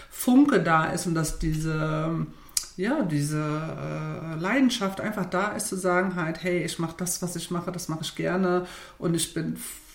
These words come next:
voller Überzeugung davon und dass, dass so jemand so ein Licht in sich trägt und das auch auf andere übertragen kann, das finde ich total spannend an einem Hidden Champion.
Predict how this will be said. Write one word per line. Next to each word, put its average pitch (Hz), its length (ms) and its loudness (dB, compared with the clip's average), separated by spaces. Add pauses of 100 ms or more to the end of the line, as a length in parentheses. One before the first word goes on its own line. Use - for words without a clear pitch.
(120)
voller 185 360 4
Überzeugung 175 800 8
davon 160 560 2
und 156 200 0
dass, 156 200 0 (180)
dass 160 260 -4 (160)
so 175 180 0
jemand 180 360 4
so 165 100 2
ein 160 80 2
Licht 214 320 2
in 165 140 0
sich 156 180 -2
trägt 180 380 2
und 165 100 0
das 170 280 -2
auch - 260 -4
auf 190 160 -2
andere 196 260 0
übertragen 143 540 0
kann, 147 300 0
das - 160 -2
finde 139 200 0
ich - 140 -6
total - 280 -8
spannend 147 580 -6
an - 300 -8
einem 151 240 -2
Hidden 156 240 -2
Champion. 143 640 -4